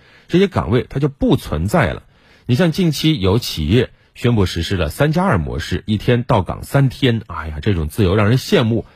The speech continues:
但同时它也是建立在另一种不自由上，那就是它的信息需要及时、随时处理。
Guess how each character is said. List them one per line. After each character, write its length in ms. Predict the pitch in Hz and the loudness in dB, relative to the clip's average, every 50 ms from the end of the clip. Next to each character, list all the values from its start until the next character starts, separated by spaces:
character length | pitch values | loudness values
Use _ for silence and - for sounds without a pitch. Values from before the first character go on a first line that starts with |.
| _ - - | _ -10 -4
但 160 | - 131 117 | -2 -2 -2
同 240 | - - 123 175 175 | -2 -2 -2 0 0
时 120 | - 131 | -2 -2
它 140 | - - 160 | -2 -2 0
也 160 | 127 73 65 | 0 0 -2
是 140 | - - 87 | -2 -2 -2
建 180 | - - 127 101 | 2 2 2 2
立 100 | 87 82 | 2 0
在 200 | - - 64 - | 0 -2 -4 -2
另 180 | - 185 226 | 0 2 2
一 100 | 208 139 | 2 2
种 220 | - - 67 - - - | 0 -2 -4 -8 -8 -6
不 100 | - 107 | -4 -4
自 300 | - - - - 233 131 | -4 -4 -4 0 0 0
由 160 | 80 69 73 | 0 0 -2
上， 180 | - 92 - - - _ _ - | -4 -4 -6 -6 -8 _ _ 0
那 100 | 98 90 | 0 2
就 120 | 85 92 | 2 2
是 120 | 80 82 - | 0 0 0
它 160 | - 107 95 | 2 2 2
的 80 | 98 | 2
信 260 | 90 - - 120 92 87 | 0 0 0 0 0 2
息 160 | - 107 107 | 0 -2 -2
需 140 | - - 120 | 0 2 2
要 100 | 90 80 | 2 2
及 380 | - - - 90 90 139 175 | -2 -4 -4 0 2 4 2
时、 340 | - - - - 78 95 - - - - | 2 0 -4 -6 -6 -6 -6 -8 -12 -18
随 400 | - - - - 95 87 110 117 | -14 -6 0 2 2 4 4 2
时 220 | 98 - 82 78 | 0 -2 -4 -4
处 200 | - - - 69 | -6 -4 -8 -8
理。 140 | 62 - | -8 -8